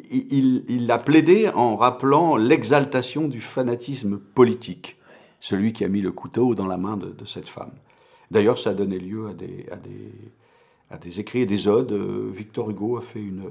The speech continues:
une ode, euh, indirecte à, à, à Chauveau-Lagarde. Voilà. Alors, euh, après la loi, donc, euh, le, en, en dix-sept cent quatre-vingt-quatorze, tout ça se durcit, on, on enlève le droit au recours à l'avocat,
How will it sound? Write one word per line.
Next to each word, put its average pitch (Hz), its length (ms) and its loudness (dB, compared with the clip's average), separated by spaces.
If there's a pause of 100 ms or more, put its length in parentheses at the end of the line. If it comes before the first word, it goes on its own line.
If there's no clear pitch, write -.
(160)
une 98 240 0
ode, 113 320 4 (180)
euh, 98 100 -10 (300)
indirecte 90 540 -14
à, - 180 -20 (1120)
à, - 320 -14
à 113 80 -4
Chauveau-Lagarde. 95 640 -2
Voilà. 101 260 -2 (500)
Alors, 117 440 6
euh, 101 400 2 (160)
après 143 280 4
la 117 140 6
loi, 110 240 4
donc, 110 260 -2
euh, 98 160 -2
le, 90 800 -12
en, 92 240 -10
en - 200 -8
dix-sept 95 220 -12
cent 107 120 -8
quatre-vingt-quatorze, 98 640 -6
tout 110 100 -12
ça 110 160 -6
se 95 140 -10
durcit, 139 580 -8
on, 95 640 -6 (380)
on 101 80 -6
enlève 120 340 0
le 104 80 -2
droit 95 220 2
au 104 120 2
recours 101 360 -6
à - 20 -6
l'avocat, 95 460 -10